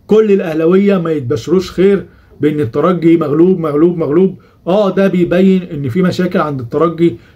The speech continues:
لكن قوتهم الضربة والحماس الفاقع والساطع والقوي مش هيظهر الا قدام النادي الاهلي. وكل واي قدام النادي الاهلي اي حد لازم بيبان ويحاول يكبر نفسه على الاقل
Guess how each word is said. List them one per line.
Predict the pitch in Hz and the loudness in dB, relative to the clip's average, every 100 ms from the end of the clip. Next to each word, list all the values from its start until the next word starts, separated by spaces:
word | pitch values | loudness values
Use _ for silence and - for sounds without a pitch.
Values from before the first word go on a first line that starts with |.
| - | -4
لكن | 147 - 139 - - | -2 -2 -6 -6 -4
قوتهم | 131 160 185 156 135 | 0 2 2 -2 -2
الضربة | 120 147 127 120 | 0 0 0 0
والحماس | 120 113 135 147 165 - - - - - 147 | 0 -2 -4 -2 -2 -4 -14 -20 -20 -10 -2
الفاقع | 156 - 175 165 143 131 | -2 0 0 -2 -4 -2
والساطع | 131 127 - 180 196 196 180 175 _ _ | -2 -2 -2 -2 0 -2 -4 -6 _ _
والقوي | 139 185 180 196 220 233 220 - _ 131 | -2 0 0 0 0 0 -2 -10 _ -10
مش | 139 143 | -4 0
هيظهر | 170 175 156 | 0 0 -2
الا | 165 165 | 0 0
قدام | 147 123 160 | 0 -2 -2
النادي | 156 151 147 | -2 -2 -2
الاهلي. | 156 156 156 | 0 0 0
وكل | 120 - 196 202 156 117 - - | -2 -2 0 2 0 -4 -12 -2
واي | 156 196 202 196 | -2 2 4 4
قدام | 165 156 151 135 127 202 | 2 -2 0 0 2 2
النادي | 202 196 190 | 4 4 2
الاهلي | 185 185 190 165 170 - | 0 0 2 2 0 -2
اي | 214 190 | 0 0
حد | - 175 139 | 0 -4 0
لازم | 147 160 147 | 0 0 -2
بيبان | 131 127 147 156 | -2 0 0 -2
ويحاول | 139 117 151 151 151 | -6 -6 -2 0 0
يكبر | 123 151 147 147 | 0 -2 -2 -2
نفسه | 160 - 143 | -4 -4 -4
على | 143 | -2
الاقل | 165 233 208 | 0 0 0